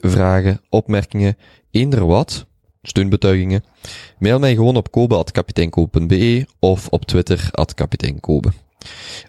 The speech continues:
Alle links en informatie van deze aflevering vind je op kapiteinkobe punt B E slash Jan Puypen. Nu, Puypen,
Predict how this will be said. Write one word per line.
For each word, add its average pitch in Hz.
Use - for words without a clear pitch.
Alle 135
links 120
en 87
informatie 87
van 80
deze 123
aflevering 120
vind 104
je -
op -
kapiteinkobe 92
punt 80
B 78
E 95
slash 90
Jan 82
Puypen. 87
Nu, 95
Puypen, 123